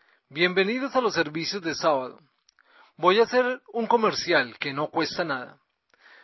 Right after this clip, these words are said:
Permítame explicar cómo llegamos a lo que tenemos ahora. Cuando por primera vez comenzó Iglesia de Dios Cristiana y Bíblica,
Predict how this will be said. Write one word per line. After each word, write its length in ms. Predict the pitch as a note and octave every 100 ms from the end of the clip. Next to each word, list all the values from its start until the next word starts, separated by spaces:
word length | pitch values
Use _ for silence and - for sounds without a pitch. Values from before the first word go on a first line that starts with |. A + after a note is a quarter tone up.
| _ -
Permítame 480 | G3+ A3 A#3+ C4+
explicar 560 | C4 - - - D#3+ D#3
cómo 180 | F#3+ G3+
llegamos 540 | G3 E3 D3+ F3+ G#3
a 40 | G3+
lo 120 | F3+
que 100 | E3+
tenemos 460 | D3 C3 C3 C#3
ahora. 420 | D3+ D3+ G3+ E3 A2 _ _ _ _ - - _
Cuando 260 | G3 G3
por 200 | G3+ G#3
primera 400 | - A3 A3 B3+
vez 320 | C4 G3+ C3 -
comenzó 400 | F#3+ F3+ D3+ F#3
Iglesia 480 | F#3+ A#3 A3 A#3+
de 120 | A#3 G3+
Dios 360 | C3+ C3 A#2
Cristiana 520 | - E3 C#3+ F3 E3 G3+
y 40 |
Bíblica, 580 | A3+ F#3+ C3+ D#3+ F#3